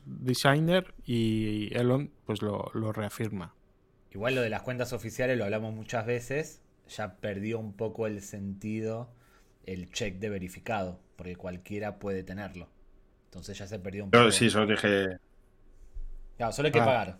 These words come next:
Speaker 3: Tienes que pagar, ¿no?
Speaker 2: Exactamente.
Speaker 3: Ya está.
Speaker 2: Exactamente.
Speaker 3: Sí, pero yo, yo entiendo que haya gente que pague, eh, eh, cuando son empresas y tal, porque tiene como ciertas ventajas para publicidad y tal. Pero vamos.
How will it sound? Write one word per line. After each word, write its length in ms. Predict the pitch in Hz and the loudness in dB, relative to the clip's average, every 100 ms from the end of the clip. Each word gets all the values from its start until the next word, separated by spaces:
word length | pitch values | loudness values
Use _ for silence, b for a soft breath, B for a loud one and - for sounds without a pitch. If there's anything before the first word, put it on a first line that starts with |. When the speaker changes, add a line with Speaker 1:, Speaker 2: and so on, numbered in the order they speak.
| - | -4
Speaker 3:
Tienes 100 | 117 | 0
que 80 | 98 | 8
pagar, 260 | 98 143 | 12 12
¿no? 240 | 123 147 170 | 10 6 2
Speaker 2:
Exactamente. 640 | 107 107 - 110 104 95 92 | -4 -8 -6 -8 -8 -8 -8
Speaker 3:
Ya 40 | |
está. 240 | 90 113 - - _ _ | -6 -6 -8 -20 _ _
Speaker 2:
Exactamente. 560 | - - 104 95 87 - - B B B B - | -14 -8 -8 -8 -12 -16 -20 B B B B -6
Speaker 3:
Sí, 200 | - 165 | 6 8
pero 160 | 131 135 | 12 12
yo, 140 | 135 | 12
yo 120 | 123 143 | 10 8
entiendo 260 | 151 160 | 10 10
que 80 | 156 | 12
haya 140 | 151 139 | 12 12
gente 280 | 143 127 120 | 10 8 8
que 120 | 117 | 10
pague, 240 | 127 139 | 12 12
eh, 400 | 143 135 123 117 104 107 107 107 | 10 12 12 12 8 6 6 8
eh, 40 | 104 | 4
cuando 200 | - 104 | 2 2
son 160 | - 120 | 6 6
empresas 560 | 107 113 127 - 113 | 6 8 8 8 4
y 60 | 113 | 4
tal, 220 | - 127 | 6 6
porque 180 | 123 104 | 6 2
tiene 460 | 110 110 113 110 98 | 4 6 6 4 2
como 180 | 104 | 0
ciertas 300 | 98 110 107 | 2 2 4
ventajas 460 | 101 95 120 - 101 | 2 4 4 4 2
para 200 | 107 101 | 4 2
publicidad 460 | 95 95 - 107 101 | 2 -4 -2 -2 0
y 80 | 87 | 0
tal. 240 | 113 - - - - - - - _ _ _ - - | -2 -2 -10 -12 -14 -18 -20 -20 _ _ _ -12 -4
Pero 200 | 95 92 | 0 2
vamos. 320 | 107 101 | 0 -2